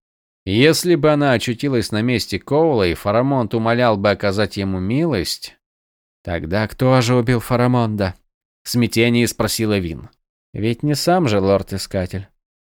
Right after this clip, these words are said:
"Почему бы и нет?" воззрила Евангелина.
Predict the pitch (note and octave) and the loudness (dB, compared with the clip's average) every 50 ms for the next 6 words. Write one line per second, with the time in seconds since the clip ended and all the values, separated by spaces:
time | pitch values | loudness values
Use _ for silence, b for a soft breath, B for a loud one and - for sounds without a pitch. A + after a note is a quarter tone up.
0 | _ _ _ - C#3 - - F3+ G3+ A#3+ A3+ B3 B3 A#3+ A3 E3 A#2 F#2+ - - | _ _ _ 0 0 2 2 2 2 4 4 4 4 6 4 4 2 0 -2 -6
1 | - - _ _ _ _ _ _ _ _ _ _ _ _ - F2 G2+ G2 F#2 F#2+ | -14 -18 _ _ _ _ _ _ _ _ _ _ _ _ -2 0 0 0 0 0
2 | F2 D#2+ F#2 G2+ G#2 G#2+ G#2+ G2+ F#2+ G2+ G2+ F#2 F#2+ F2+ F2 D2+ C2 - - | -2 -2 -2 -2 -2 -2 -2 -2 -2 -4 -4 -4 -4 -4 -4 -6 -8 -12 -18